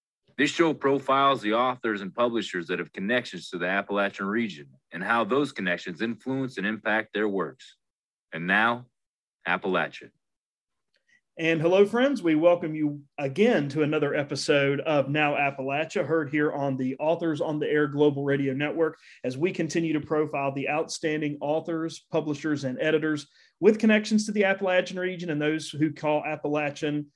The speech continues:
Speaker 2: and the Appalachian region home. And I'm your host, Elliot Parker, and it's great to have you with us today as we're gonna be talking about, uh, South Carolina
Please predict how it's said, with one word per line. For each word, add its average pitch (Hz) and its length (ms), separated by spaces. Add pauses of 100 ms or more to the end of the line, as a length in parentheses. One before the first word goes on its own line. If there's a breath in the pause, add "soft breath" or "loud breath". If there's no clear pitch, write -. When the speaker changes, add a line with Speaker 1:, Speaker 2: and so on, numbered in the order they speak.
(340)
Speaker 2:
and 143 180
the 143 80
Appalachian 143 560
region 139 320
home. 120 360
And 113 80
I'm 135 140
your 139 100
host, 147 220
Elliot 139 280
Parker, 151 260
and 139 80
it's 135 120
great 151 220
to 147 100
have 135 200
you 131 100
with 156 180
us 156 140
today 147 500 (280 soft breath)
as 147 260
we're 202 160
gonna 240 180
be 202 120
talking 196 480
about, 165 680
uh, 139 240
South 190 380
Carolina 202 720